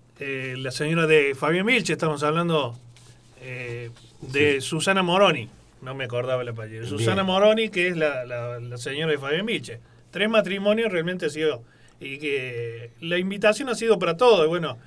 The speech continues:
Speaker 1: como decía, algunos han querido participar, otros le han, le han tenido un poco de miedo a la convocatoria y por eso no, no participan, ¿no?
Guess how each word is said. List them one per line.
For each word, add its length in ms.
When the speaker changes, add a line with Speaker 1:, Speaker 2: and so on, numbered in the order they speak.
Speaker 1:
como 240
decía, 340
algunos 300
han 100
querido 260
participar, 580
otros 300
le 120
han, 240
le 120
han 100
tenido 240
un 80
poco 240
de 80
miedo 260
a 40
la 120
convocatoria 640
y 60
por 160
eso 180
no, 300
no 180
participan, 680
¿no? 100